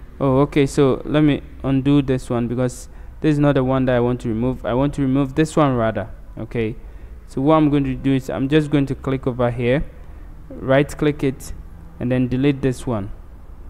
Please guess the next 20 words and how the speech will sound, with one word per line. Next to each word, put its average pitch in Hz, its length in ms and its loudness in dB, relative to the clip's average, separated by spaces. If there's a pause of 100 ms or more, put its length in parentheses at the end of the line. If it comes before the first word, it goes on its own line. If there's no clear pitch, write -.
(440)
Yeah, 120 200 -2
so 131 380 2 (460)
I'll 127 120 2
have 151 200 8
this 139 200 0
one. 127 180 2
Now 151 160 8
what 196 180 10
I'm 175 140 6
going 170 160 8
to 160 100 0
do 156 120 8
is 151 80 4
I'm 147 140 6
going 202 120 8
to 208 80 8
search 165 320 4
for 123 340 10 (280)
short - 560 2
code. - 420 -2